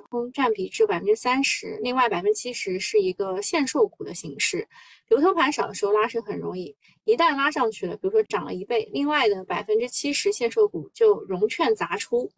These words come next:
那你说这个后果是什么呢？对吧？现在连北京商报都看明白了，村里的这个漏洞必须得堵住，毕竟只有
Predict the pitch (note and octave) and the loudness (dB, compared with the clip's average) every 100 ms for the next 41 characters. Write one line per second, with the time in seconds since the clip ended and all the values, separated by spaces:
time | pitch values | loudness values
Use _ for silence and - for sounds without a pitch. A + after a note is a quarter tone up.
0 | _ _ _ _ _ _ _ - A#3 A#3+ | _ _ _ _ _ _ _ 0 4 4
1 | B3+ A#3+ C#4+ A3+ F#3+ F#3 G3 F3+ E3+ F3+ | 4 2 4 4 2 0 -4 -4 -8 -6
2 | E3+ F3 _ _ _ _ F#3 F3+ E3 _ | -4 -4 _ _ _ _ -2 0 -2 _
3 | _ - D4+ C#4+ A3+ A3 A#3+ - _ A3 | _ -2 2 4 6 4 4 -4 _ 2
4 | G3+ C4 D#4 D#4+ C#4+ G#3 G#3+ B3 G#3+ F#3 | 4 4 4 4 6 6 4 4 0 0
5 | F3+ F3+ - - _ _ - C4 B3+ G#3 | -4 -8 -8 -14 _ _ -12 -4 2 4
6 | F#3+ G#3 A3+ A3 G#3+ G#3 G#3+ A3+ G#3 - | 6 4 6 6 6 2 0 2 2 2
7 | - - - - - B3+ B3 A#3+ A3+ A3 | -6 -16 -12 -12 -10 -6 -2 2 6 6